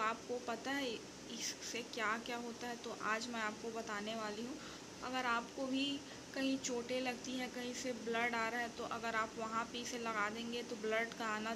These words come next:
तुरंत रुक जाएगा। अगर आपके दांतों में दर्द हो रहा है और दर्द बहुत समय से, लंबे समय से लगातार है, तो इसका छोटा सा टुकड़ा या इसे पीस कर आप अपने दांतों पर लगा देंगे तो आपका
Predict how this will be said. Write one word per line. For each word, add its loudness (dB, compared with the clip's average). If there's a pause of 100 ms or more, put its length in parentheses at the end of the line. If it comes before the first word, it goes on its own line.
तुरंत 0
रुक -2
जाएगा। 0 (360)
अगर 4
आपके 2
दांतों 2
में 0 (500)
दर्द 4
हो 0
रहा 0
है -2
और 0 (100)
दर्द 4
बहुत 0
समय 0
से, 0 (100)
लंबे 0
समय -2
से -2
लगातार 2
है, 0
तो -2
इसका 0
छोटा 2
सा -2 (120)
टुकड़ा 2 (460)
या 6
इसे 0 (120)
पीस -2
कर 0
आप 0
अपने -2 (440)
दांतों 4 (260)
पर 2
लगा 4
देंगे 0
तो -2
आपका 0